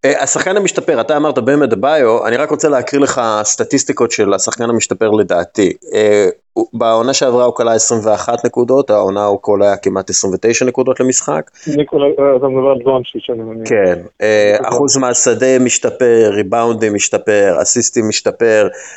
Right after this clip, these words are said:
Speaker 1: ושוב, הוא לוקח את הקבוצה, הקבוצה שלו השתפרה, אה, הפכה מקבוצה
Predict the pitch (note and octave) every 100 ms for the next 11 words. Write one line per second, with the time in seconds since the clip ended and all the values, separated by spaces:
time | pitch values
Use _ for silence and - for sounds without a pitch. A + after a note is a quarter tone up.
0 | - G2 G#2+ G#2 G#2 - D3+ A#2 A2 G#2+
1 | - A2 - - G#2 G#2 F#2+ G#2 F2+ F#2
2 | G2+ - - F#2 E2+ - - E2+ D#2+ -
3 | - F#2 F#2 F2+ F2+ F2 F2 - F#2+ F#2
4 | F#2+ F2 - F#2 G2 F#2 F2+